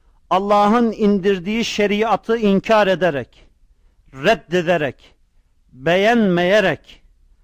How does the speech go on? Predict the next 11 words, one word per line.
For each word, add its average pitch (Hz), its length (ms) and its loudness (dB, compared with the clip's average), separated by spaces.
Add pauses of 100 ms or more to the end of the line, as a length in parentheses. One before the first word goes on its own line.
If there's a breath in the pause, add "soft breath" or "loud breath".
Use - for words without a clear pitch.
(320)
Allah'ın 202 480 0
indirdiği 202 600 -2
şeriatı 202 640 -4
hoş - 400 -2
görmeyerek, 190 920 -2 (680)
Allah'ın 196 560 0
emirlerini, 202 720 0
yasaklarını, 214 840 -2
hükümlerini 202 960 0 (520)
hor 254 360 0
görerek, 165 720 -4